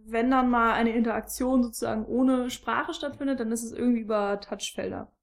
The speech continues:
Also dieses kleine Handy, was man bei Joaquin Phoenix immer sieht, hat halt eben auch so ein Touch-Bedienfeld,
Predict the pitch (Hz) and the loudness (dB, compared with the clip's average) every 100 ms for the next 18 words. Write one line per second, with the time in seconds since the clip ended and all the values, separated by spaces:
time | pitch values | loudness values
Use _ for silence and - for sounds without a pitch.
0 | _ _ _ _ _ - 208 208 208 202 | _ _ _ _ _ 0 2 4 2 -2
1 | 208 214 - 208 208 220 262 240 233 - | -8 -10 -4 -4 -2 0 0 -2 -4 -6
2 | 233 226 220 220 220 208 226 220 240 226 | -4 0 0 0 -2 -4 -4 -2 -2 -2
3 | 226 220 226 233 226 214 - 214 220 214 | -4 -4 -4 -4 -4 -4 -4 -4 -4 -4
4 | 208 226 220 - - _ _ _ _ _ | -6 -6 -6 -8 -10 _ _ _ _ _
5 | _ 226 220 233 226 214 214 214 | _ -8 0 0 0 -2 -4 -6